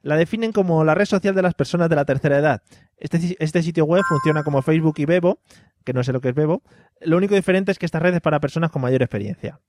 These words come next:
Entonces ahí podéis meter a vuestra abuela y la, se puede linkar, creo, con la primera, el ravelry punto com, está la de tejer,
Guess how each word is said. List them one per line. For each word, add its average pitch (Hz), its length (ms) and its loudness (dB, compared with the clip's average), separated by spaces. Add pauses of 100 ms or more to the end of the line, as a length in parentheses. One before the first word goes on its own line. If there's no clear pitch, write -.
(100)
Entonces 104 280 -18
ahí 107 240 -6
podéis 107 280 0
meter 107 260 -4
a 107 220 -2
vuestra 110 240 -2
abuela 175 320 2
y - 60 -8
la, 110 400 -4
se 123 140 -6
puede 123 140 2
linkar, 131 300 -2
creo, 143 200 2
con 120 160 2
la 113 120 -2
primera, 131 420 0
el 131 80 -2
ravelry 131 640 0
punto 139 260 -4
com, 156 160 -2
está 156 180 -4
la 156 80 0
de 156 80 -2
tejer, 165 320 -2